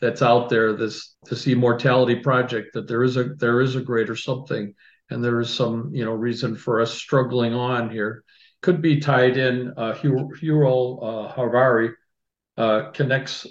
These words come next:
uh, you know, humans' evolution to our storytelling. And this goes back into the whole idea of the heroic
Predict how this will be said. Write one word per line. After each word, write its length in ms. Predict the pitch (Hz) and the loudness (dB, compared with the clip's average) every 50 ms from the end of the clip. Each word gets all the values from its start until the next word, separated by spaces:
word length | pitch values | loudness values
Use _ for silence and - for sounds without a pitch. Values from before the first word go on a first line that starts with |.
| - - | -12 -6
uh, 460 | 127 113 107 104 101 98 98 - - - | -4 -2 0 0 0 0 -2 -4 -6 -6
you 140 | 127 117 | -6 -4
know, 160 | 113 110 107 - | -2 -4 -4 -4
humans' 560 | - 160 156 151 147 135 123 123 123 117 135 | 0 2 6 6 6 6 4 2 -2 -2 -2
evolution 880 | 127 117 - 120 113 123 139 139 - - 127 107 107 113 120 - - - - 143 - | -2 -2 -2 -2 -2 -2 -2 -2 -4 -6 -8 -8 -8 -8 -10 -12 -14 -14 -18 -18 -14
to 500 | - - 127 113 107 110 110 110 131 151 - - _ _ _ _ | -8 -4 -4 -2 -2 -2 -4 -6 -6 -8 -12 -18 _ _ _ _
our 100 | 117 110 | -2 -2
storytelling. 880 | - - - 156 147 147 147 139 143 - - 131 113 110 117 117 - - _ _ _ _ _ _ _ _ _ _ _ _ _ _ _ _ _ _ | -2 0 2 6 6 8 6 6 4 0 -2 -4 -4 -4 -6 -10 -14 -18 _ _ _ _ _ _ _ _ _ _ _ _ _ _ _ _ _ _
And 180 | - 143 120 120 | -2 -2 0 0
this 140 | 135 127 - | 0 -2 0
goes 220 | - 139 117 - | 2 0 0 0
back 320 | - - 135 127 117 - - | 0 0 0 0 2 0 0
into 340 | 123 117 120 - - 123 | -2 -2 -4 -2 -4 -4
the 180 | 107 123 117 107 | -2 -2 -4 -2
whole 280 | - 127 117 113 113 107 | -2 -2 0 0 0 0
idea 340 | 107 101 - 120 120 113 | -2 -4 -4 -4 -4 -4
of 140 | 107 104 107 | -4 -4 -6
the 120 | 113 110 107 | -8 -8 -6
heroic 600 | - 117 107 110 117 117 117 113 113 113 - | -6 -6 -2 0 0 2 2 2 0 -4 -8